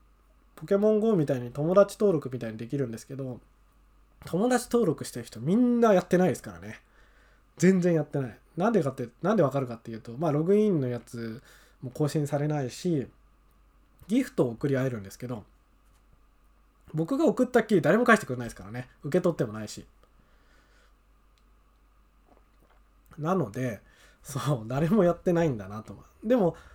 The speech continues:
まあ、そうか。でも、それだと悲しいよな。僕の周りだけだといいなと思って、この間、Twitterで、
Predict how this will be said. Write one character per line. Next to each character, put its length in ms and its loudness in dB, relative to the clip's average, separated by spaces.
ま 140 -4
あ、 20 -2
そ 180 2
う 100 -2
か。 280 -6
で 80 -4
も、 240 -2
そ 300 -6
れ 80 0
だ 100 0
と 320 -4
悲 200 -4
し 120 -4
い 40 -2
よ 120 4
な。 160 0
僕 220 -2
の 80 0
周 160 0
り 60 0
だ 120 2
け 80 -2
だ 140 2
と 100 0
い 80 2
い 20 0
な 220 2
と 140 -4
思 100 -2
っ 80 -8
て、 140 -4
こ 100 -4
の 80 0
間、 320 4
Twitter 480 0
で、 300 2